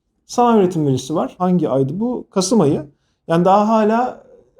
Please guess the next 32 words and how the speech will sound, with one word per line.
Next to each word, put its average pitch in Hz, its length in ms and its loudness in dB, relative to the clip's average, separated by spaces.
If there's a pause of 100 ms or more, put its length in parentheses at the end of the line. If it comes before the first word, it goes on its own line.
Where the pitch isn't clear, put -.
Aralık 202 320 0
ayı 180 140 4
rakamları 165 480 0
bile 190 120 2
değil. 151 120 2
Yani 135 160 0
dördüncü 165 360 0
çeyrek 180 340 -2
büyümesiyle 170 520 -2
ilgili 156 560 -4
hala 208 360 0
daha 240 200 -2
orta 185 640 -2
göstergeler, 139 600 -4
öncü 160 260 -2
göstergeler 123 680 -2
takip 139 320 2
edilecek. 131 460 -2 (640)
Fakat 214 240 0
tabii 240 180 0
küresel 226 600 -2 (160)
makro 180 340 0
veri 190 320 4
ajandasında 147 720 0
bu 196 80 2
hafta 214 540 -2 (380)
Avrupa, 180 300 2
Amerika'da 180 400 2
P 170 180 0
M 180 100 4
I 202 120 2
verileri 202 500 0